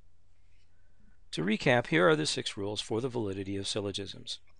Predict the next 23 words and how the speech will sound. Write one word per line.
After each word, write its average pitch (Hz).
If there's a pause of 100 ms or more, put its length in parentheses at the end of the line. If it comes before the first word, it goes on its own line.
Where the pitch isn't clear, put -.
(340)
With 170
practice, 110
you 123
will 156
be 147
able 127
to 117
apply 151
these 123
rules 107
just -
knowing 117
the 113
mood 104
and 104
figure 123
of 104
an 104
argument 107 (480)
and 143
determining 117
its 104
validity. 110